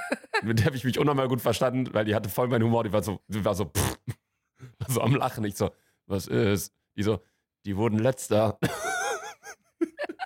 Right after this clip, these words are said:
Und ich so, "Nein!" Und alle gucken mich an und alle sind so, "Luca!" <laughs> Und ich bin so, "Nein!" Ich hab einfach den Letzten grad gratuliert und die,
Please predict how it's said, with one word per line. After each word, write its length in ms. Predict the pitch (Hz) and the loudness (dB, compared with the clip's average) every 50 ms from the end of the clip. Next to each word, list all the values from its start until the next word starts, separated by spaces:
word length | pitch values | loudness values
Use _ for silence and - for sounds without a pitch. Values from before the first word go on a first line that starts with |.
| - - 311 - - 330 - - - - - 640 622 - _ - - - _ - - - _ _ _ _ _ _ - - 226 220 226 - - - - _ - - 311 294 294 294 294 | -12 -10 -12 -12 -12 -16 -16 -12 -14 -14 -12 -12 -14 -14 _ -14 -20 -20 _ -20 -20 -20 _ _ _ _ _ _ -4 -2 0 2 2 2 0 0 -4 _ 0 2 4 4 2 0 -2
Und 160 | - - 220 233 | 0 0 2 2
ich 180 | 226 226 226 | 0 0 0
so, 180 | 233 240 220 214 | 0 0 0 0
"Nein!" 180 | 208 233 269 359 381 392 415 403 392 403 403 403 392 392 370 359 359 339 320 311 349 - - | 0 -2 -4 -2 0 2 2 2 4 2 2 2 2 2 4 4 4 4 2 0 0 -2 -4
Und 180 | 220 214 - | -4 -2 -2
alle 240 | 208 220 226 240 - | -2 0 0 0 0
gucken 400 | - - 370 415 - - - 220 | 2 2 2 2 2 2 0 2
mich 220 | 226 226 226 - | 2 2 0 0
an 120 | 190 208 214 | -2 0 0
und 100 | 208 214 | 0 0
alle 220 | 214 208 220 202 | 0 2 2 2
sind 160 | 226 294 208 - | 2 2 2 2
so, 120 | - 202 | 2 2
"Luca!" 760 | 196 185 285 302 311 311 285 - 339 277 214 208 196 - - - 427 - - | 2 4 4 6 6 6 4 4 2 2 4 4 4 2 0 -2 -4 -6 -6
<laughs> 180 | - - - - | -12 -8 0 2
Und 360 | 302 349 349 - - 403 403 | 4 4 4 4 2 0 0
ich 80 | 254 - | 0 0
bin 120 | - 403 403 - - - | 0 0 0 0 -4 0
so, 60 | 311 330 320 - | 0 0 2 2
"Nein!" 1200 | 302 349 - - 427 415 403 349 330 330 311 - - - - 415 277 254 233 214 202 190 190 196 202 - - | 2 2 2 4 4 2 4 2 2 2 2 0 -2 -2 0 2 2 2 4 4 4 4 2 2 0 -2 -2
Ich 60 | - | 0
hab 80 | - - | 2 2
einfach 200 | 240 240 240 233 | 4 4 2 4
den 220 | 208 220 208 208 202 | 4 4 4 4 4
Letzten 440 | 220 262 508 - - - - 214 | 4 2 2 -2 -6 -6 2 4
grad 240 | 180 202 220 202 208 | 4 4 4 0 0
gratuliert 600 | 233 202 196 - 190 180 170 185 185 180 196 196 196 | 2 2 2 2 2 0 2 4 4 4 4 4 2
und 60 | 165 | 0
die, 200 | 175 170 180 | 0 0 0